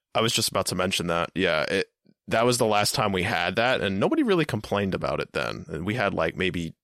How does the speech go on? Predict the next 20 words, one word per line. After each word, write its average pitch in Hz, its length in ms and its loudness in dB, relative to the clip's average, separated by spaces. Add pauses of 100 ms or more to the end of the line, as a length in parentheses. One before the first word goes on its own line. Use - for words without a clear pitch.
(120)
ten 104 200 0
or 98 80 2
twelve 95 260 -2
Star 85 260 2
Wars 78 220 0
games 80 260 -2
within 78 200 -4
a 71 60 -6
couple - 260 -6
of 67 80 -4
years, 58 460 -4
and - 80 -4
everybody 90 320 0
was 78 140 -2
fine. 78 340 -2 (580)
So - 160 2
maybe 170 220 4
it'll 143 100 4
be 92 120 2
okay. 82 380 0